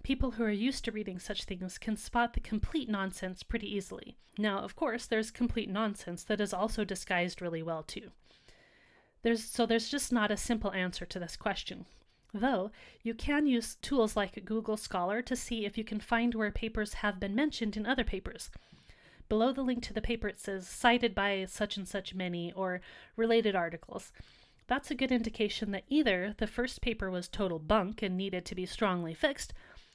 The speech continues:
or else it's a seed of an interesting idea that people are talking about. To get a bit more into resources, there are various types you can look for.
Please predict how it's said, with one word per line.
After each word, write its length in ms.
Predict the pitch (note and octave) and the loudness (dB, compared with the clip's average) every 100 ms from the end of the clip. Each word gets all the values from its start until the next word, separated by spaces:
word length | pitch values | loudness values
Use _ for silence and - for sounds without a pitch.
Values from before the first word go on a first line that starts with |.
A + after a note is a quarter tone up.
| - | -2
or 100 | D#4 D4+ | 0 2
else 260 | D4+ D4 | 0 0
it's 160 | D#4 - | -6 -4
a 80 | D4 | -6
seed 360 | - - B3+ | -4 0 4
of 120 | A#3+ B3 | 4 4
an 80 | |
interesting 600 | G#3+ G#3+ - G3 - G#3+ | 2 0 2 0 0 -2
idea 360 | F#3 F3+ F#3+ F3 | -2 -2 -2 -2
that 140 | F3 | -2
people 280 | - G3+ F#3+ | -4 -4 -2
are 260 | F3+ F#3 F3+ | -4 -4 -6
talking 440 | - F#3+ - E3+ | -6 -6 -6 -12
about. 240 | D3+ D#3+ B3+ - - - _ - _ _ - | -10 -12 -14 -20 -20 -20 _ -20 _ _ -10
To 100 | - | -4
get 160 | B3+ C#4 | 2 2
a 60 | |
bit 200 | A3 D4 | 4 2
more 260 | A#3 A#3+ A3+ | 4 4 4
into 360 | A3 A3 A3+ | 2 -2 -2
resources, 640 | G#3 A3 - F3 - G#3 - | -2 -2 -2 -6 -4 -4 0
there 200 | A3 G#3+ | 2 2
are 100 | G#3+ | 2
various 400 | G#3+ A#3 A3+ - | 2 2 0 -2
types 360 | G3 F3+ - | -4 -4 -8
you 40 | G3 | -8
can 260 | G3 F#3 | -8 -6
look 140 | F#3 - | -8 -12
for. 300 | - F#3 | -12 -12